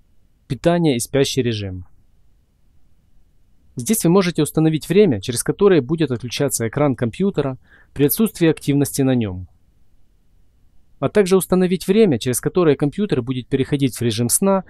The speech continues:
при отсутствии активности на нём. Или отключить данную функцию вовсе, установив вместо времени параметр "Никогда".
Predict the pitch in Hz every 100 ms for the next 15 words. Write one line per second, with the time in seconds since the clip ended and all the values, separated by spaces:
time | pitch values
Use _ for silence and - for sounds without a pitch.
0 | - - 135 - 208 - 139 - 135 135
1 | 131 - 123 113 101 98 - _ _ _
2 | _ _ _ _ _ - 135 143 - 160
3 | 226 151 131 127 175 180 - 175 127 117
4 | - 117 95 - - 139 131 139 123 117
5 | 131 120 196 165 117 117 131 151 - 110
6 | 117 131 127 107 95